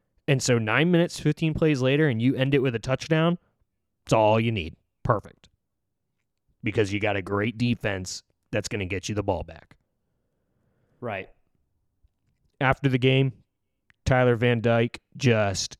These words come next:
Speaker 1: embracing Emory Williams. Most emotion I've seen
Speaker 2: Yes.
Speaker 1: out of him all year. That's what I'm saying is I think this game could,
Speaker 2: His
Speaker 1: uh, this
Speaker 2: whole
Speaker 1: was a
Speaker 2: life.
Speaker 1: nice little wake-up call for T V D.
Speaker 2: I, I think so, too. Yeah. It was, it was good to see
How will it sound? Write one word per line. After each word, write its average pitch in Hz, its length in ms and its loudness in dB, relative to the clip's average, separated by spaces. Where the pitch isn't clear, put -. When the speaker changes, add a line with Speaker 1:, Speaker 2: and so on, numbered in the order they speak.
Speaker 1:
embracing 107 1040 0
Emory 104 260 -4
Williams. 90 600 -6
Most 170 220 4
emotion 175 320 4
I've 160 80 2
seen 170 200 4
Speaker 2:
Yes. - 20 4
Speaker 1:
out 160 160 4
of 143 40 -4
him 147 80 0
all 151 140 4
year. 156 180 4
That's 143 220 -2
what 202 80 0
I'm 202 80 2
saying 208 320 2
is 151 100 2
I 135 100 4
think 170 240 2
this 190 180 0
game 175 320 2
could, 156 240 2
Speaker 2:
His 151 160 0
Speaker 1:
uh, 175 60 6
this 175 80 8
Speaker 2:
whole 147 80 2
Speaker 1:
was 135 100 2
a 131 60 4
Speaker 2:
life. 120 100 4
Speaker 1:
nice 147 280 2
little 170 240 4
wake-up 165 360 2
call 113 200 2
for 110 120 -4
T 123 200 0
V 120 140 2
D. 107 240 -4
Speaker 2:
I, 170 240 -2
I 151 160 0
think 127 300 -6
so, 110 200 -4
too. 95 360 -8
Yeah. 117 260 -2
It 147 120 0
was, 139 220 0
it - 120 -4
was 143 220 -2
good 131 300 -2
to 123 80 -4
see 110 480 -6